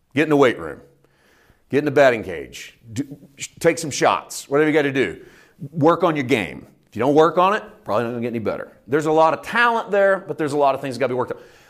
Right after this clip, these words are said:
That, that's across the board. You don't even need to be convinced of that. We all know it. But you, you don't earn God gifting you with a ministry,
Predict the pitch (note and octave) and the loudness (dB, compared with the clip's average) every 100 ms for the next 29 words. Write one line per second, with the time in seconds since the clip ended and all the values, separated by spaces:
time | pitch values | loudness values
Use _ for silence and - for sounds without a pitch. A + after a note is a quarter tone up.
0 | _ F3+ G3 F#3 G3 G3+ - D3+ - B2+ | _ 2 2 2 0 0 0 0 0 -6
1 | G2 E2+ B1+ - A#2 C#3+ C#3 B2+ A#2+ A2 | -8 -8 -12 -12 -6 -4 -2 -4 -4 -4
2 | A2+ F#2+ F#2+ A#2 - D2 C#2 G1+ - - | -6 -6 -4 -6 -8 -10 -10 -12 -16 -10
3 | G#2 A#2+ B2+ A2+ A#2 B2+ G#2 - - - | -2 2 2 0 -4 -4 -4 -8 -16 -20
4 | _ _ _ _ _ _ - D3+ D#3+ - | _ _ _ _ _ _ -6 -4 -4 -8
5 | - _ _ _ _ _ _ _ _ _ | -16 _ _ _ _ _ _ _ _ _
6 | _ - D3+ A#2 F#3+ F#3+ - - - - | _ -8 -2 4 4 4 -10 -20 -20 -20
7 | _ - G#3 A3+ D3+ A2+ A#2+ C#3+ - - | _ -2 2 2 2 -2 -2 -4 -6 -10
8 | G#2+ D3+ D#3+ C3 G#2+ F3+ F#3 - D3+ B2 | 0 4 4 0 -2 0 0 -2 -6 -4
9 | A2 F#2 E2 E2+ E2 - _ _ - C3+ | -6 -6 -6 -8 -12 -20 _ _ -4 -4
10 | C3 B2+ B2+ - A2+ F2+ | -2 -4 -4 -6 -6 -8